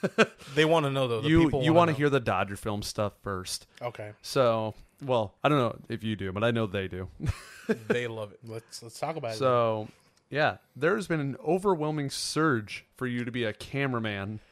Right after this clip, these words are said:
Speaker 1: for the
Speaker 3: Yeah.
Speaker 1: entire softball video. Have you noticed that?
Speaker 3: I d-, I did. Yeah,
Speaker 1: <laughs>
Speaker 3: I actually did.
Speaker 2: Bro is reading the comments a bit.
Speaker 3: I am reading the comments 'cause, you know,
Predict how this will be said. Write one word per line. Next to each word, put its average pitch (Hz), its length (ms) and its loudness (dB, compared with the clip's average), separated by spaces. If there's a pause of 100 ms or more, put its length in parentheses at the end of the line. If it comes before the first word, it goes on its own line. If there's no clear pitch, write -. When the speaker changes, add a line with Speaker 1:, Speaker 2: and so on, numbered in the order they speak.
(100)
Speaker 1:
for 170 420 0
the 101 240 -6
Speaker 3:
Yeah. 147 60 2
Speaker 1:
entire 147 640 -2
softball 131 720 0
video. 110 800 -4 (760)
Have 143 140 -4
you 180 80 -2
noticed 170 360 2
that? 101 200 -4 (240)
Speaker 3:
I 127 120 -10
d-, 127 220 -14
I 135 120 -2
did. 131 400 -4 (300)
Yeah, 127 380 0
Speaker 1:
<laughs> - 40 -6
Speaker 3:
I 127 60 -2 (140)
actually 131 280 -2
did. 127 140 -8
Speaker 2:
Bro 156 180 6
is 143 200 0
reading 143 280 -4
the 143 80 -2
comments 135 320 -6
a 135 40 -20
bit. 131 220 -10
Speaker 3:
I 151 140 4
am 151 320 0
reading 151 220 -4
the 135 60 -10
comments 131 420 -8
'cause, 113 420 -14
you 123 140 -12
know, 107 260 -12